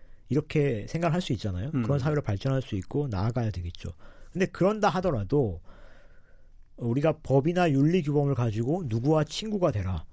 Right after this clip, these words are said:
Speaker 1: 또는 뭐 "누구와 연인이 되라", "가족이 되라." 이렇게 의무를 부여할 수는 없거든요.
Speaker 2: 안 되죠.
Speaker 1: 예,
Speaker 2: <laughs> 어.
Speaker 1: 그건 정말 사적이고 어떤 개인의 뭐
Speaker 2: 그럼요.
Speaker 1: 취향, 경험의 문제잖아요.
Speaker 2: 음.
Speaker 1: 그러니까 매력 혹은 뭐 매력이란 말 굉장히 제가 거차-,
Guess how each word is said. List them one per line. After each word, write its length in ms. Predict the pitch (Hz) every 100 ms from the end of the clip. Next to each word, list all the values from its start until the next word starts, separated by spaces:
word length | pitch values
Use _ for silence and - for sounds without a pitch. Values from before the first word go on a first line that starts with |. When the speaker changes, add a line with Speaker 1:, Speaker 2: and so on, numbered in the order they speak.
| - - -
Speaker 1:
또는 380 | 156 160 120
뭐 140 | 107 110
"누구와 400 | 101 113 131 120
연인이 320 | 107 131 156
되라", 300 | 101 87 78 - - -
"가족이 360 | 120 117 156
되라." 180 | 123 101
이렇게 480 | 123 143 - 151 127 - - - -
의무를 340 | 170 220 226
부여할 300 | 131 120 123
수는 180 | - 85
없거든요. 420 | - 101 87 107
Speaker 2:
안 160 | 120 160
되죠. 340 | 269 - 123 123 -
Speaker 1:
예, 160 | 117 101
Speaker 2:
<laughs> 20 |
어. 180 | 156 113
Speaker 1:
그건 200 | 98 190
정말 320 | 143 147 180
사적이고 640 | 165 202 - 202 170 151 151
어떤 280 | 98 - 117
개인의 420 | 123 127 143 139 - - 107
뭐 80 |
Speaker 2:
그럼요. 180 | 131 156
Speaker 1:
취향, 440 | 220 165 160 156 147
경험의 340 | 117 117 131
문제잖아요. 520 | 95 95 117 90 82
Speaker 2:
음. 640 | 113 104 95 90 87 87 - -
Speaker 1:
그러니까 280 | 170 175 - - - -
매력 540 | 120 147 190 202 190 -
혹은 180 | 165 160 123 -
뭐 140 | 120
매력이란 420 | 110 117 156 151 139
말 120 | 131
굉장히 240 | 110 123
제가 140 | 120 -
거차-, 280 | - -